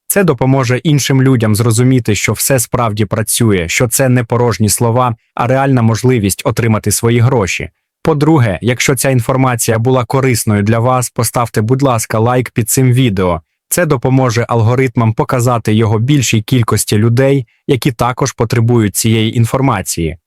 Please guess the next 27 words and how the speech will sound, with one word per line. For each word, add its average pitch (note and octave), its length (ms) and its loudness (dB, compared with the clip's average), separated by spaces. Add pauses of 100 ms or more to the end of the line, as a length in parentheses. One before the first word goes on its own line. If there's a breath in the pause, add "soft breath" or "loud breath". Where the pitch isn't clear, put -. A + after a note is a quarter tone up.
(220)
По-третє, C#3 520 0
підпишіться B2+ 680 -2
на A2 140 0
канал, B2 480 0 (200)
щоб - 240 -2
не C3+ 100 2
пропускати B2+ 640 -2
нові A2+ 260 2
матеріали A2+ 560 0
про C3+ 220 -2
пенсії, F#2+ 600 -4
про D3 220 -2
соціальні B2+ 580 0
виплати, G#2+ 640 0
про D#3+ 220 -2
все, C#3 360 -2 (240)
що - 180 -2
може A#2 280 2
вам A2+ 240 0
допомогти A#2 720 0
отримувати C3 680 0
те, C#3+ 340 -2 (200)
що A#2+ 180 -2
вам A2 200 0
належить G#2+ 440 0
за A2 140 0
законом. F#2+ 600 -2